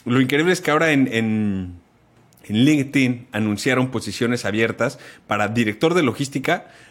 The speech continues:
manejo de ventas digitales y productor de contenido e-commerce. Eh, esto lo que te hace pensar es, ok, están empezando ya a crear un equipo fuerte en Estados Unidos y aparte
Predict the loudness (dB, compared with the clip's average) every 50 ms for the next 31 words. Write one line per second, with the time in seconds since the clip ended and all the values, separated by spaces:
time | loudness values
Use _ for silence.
0 | -14 -6 -2 0 0 0 0 0 -2 0 0 0 2 2 2 2 0 0 0 -2
1 | -2 -4 -8 -6 -4 -2 0 0 -2 -4 -6 -8 -12 -8 -4 -2 -2 -2 -2 -2
2 | -2 -2 -2 -2 -4 -4 -4 -4 -4 -2 -2 0 0 0 0 0 -2 -2 -4 -8
3 | -6 -4 -4 -4 -4 -4 -10 -12 -16 -16 -18 _ _ _ _ _ -20 -20 -20 -20
4 | -20 -20 -20 -20 _ -4 0 2 2 2 2 2 2 2 2 0 -4 -6 -10 -16
5 | _ _ -6 -6 -2 0 0 0 0 0 -2 -4 -4 -2 -2 -2 -4 -4 -2 -2
6 | 0 0 0 0 -2 -2 0 0 -2 -2 -2 -4 -4 -2 0 2 0 0 -2 -4
7 | -4 -2 -2 0 0 0 0 2 0 0 0 -2 -4 -6 -4 -4 -2 0 0 0
8 | 0 0 -2 -2 -2 -4 -4 -6 -6 -6 -8 -8 -4 -2 0 0 0 -2 -4 -4
9 | -4 -4 -6 -4 -4 -4 -4 -2 0 0 2 2 0 -2 -6 -12 -20 -20 -10 -4
10 | -4 -2 -2 -2 0 0 0 0 0 0 0 0 0 0 -2